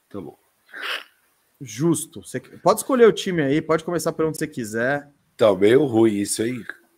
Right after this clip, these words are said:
Speaker 2: O quê?
Speaker 1: Ah, que eles gastaram o, o, o cap, porque, ó, a gente não, beleza, você...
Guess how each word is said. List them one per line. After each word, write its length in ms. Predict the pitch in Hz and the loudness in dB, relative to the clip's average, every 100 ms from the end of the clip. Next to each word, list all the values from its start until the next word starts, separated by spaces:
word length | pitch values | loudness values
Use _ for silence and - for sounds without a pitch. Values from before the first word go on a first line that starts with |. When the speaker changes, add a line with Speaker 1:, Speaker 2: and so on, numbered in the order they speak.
| _ | _
Speaker 2:
O 120 | 127 | -16
quê? 400 | - 135 117 104 _ _ _ _ _ _ _ _ _ | -8 -4 -4 -6 _ _ _ _ _ _ _ _ _
Speaker 1:
Ah, 320 | 269 247 139 | -4 0 0
que 120 | - 117 | 0 -2
eles 160 | 117 | -2
gastaram 680 | 123 156 - - 143 135 123 | 4 4 6 4 6 6 4
o, 40 | 110 | 0
o, 720 | 104 104 107 113 107 110 107 | -2 -4 -4 -6 -6 -6 -8
o 80 | 92 - | -8 2
cap, 380 | 127 120 117 101 | 6 6 2 -8
porque, 240 | - 151 | -4 4
ó, 280 | 196 107 - | 6 6 4
a 80 | 95 | -6
gente 180 | - 147 | -12 -10
não, 240 | 226 226 _ _ _ | -10 -14 _ _ _
beleza, 600 | 113 156 330 320 117 104 | 0 0 2 2 2 0
você... 280 | - 107 | 0 -2